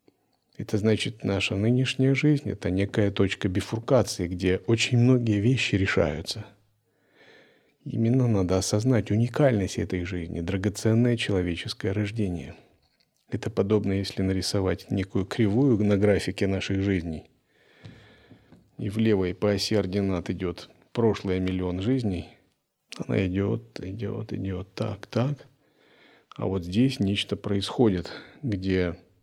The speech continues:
начинается небывалое расширение во все стороны. И выход вообще из этой оси.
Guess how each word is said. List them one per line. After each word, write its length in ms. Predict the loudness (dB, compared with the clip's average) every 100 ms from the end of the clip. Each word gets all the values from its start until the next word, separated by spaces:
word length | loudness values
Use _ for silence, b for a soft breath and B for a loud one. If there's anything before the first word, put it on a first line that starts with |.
| _ _ _ _ _ _ _ _ -6
начинается 760 | -4 -2 0 2 2 0 0
небывалое 640 | 2 2 4 6 6 4 2
расширение 640 | 0 0 2 2 2 2
во 120 | 0 -4
все 200 | -2 -4
стороны. 580 | 0 0 0 -2 -6 B B B B B B _ _ _ _ _ _ _
И 160 | -6 -4
выход 480 | 4 4 4 -2 -4
вообще 500 | 0 0 2 2 4
из 140 | 4 2
этой 240 | -2 -4
оси. 460 | -4 -6 -2 -2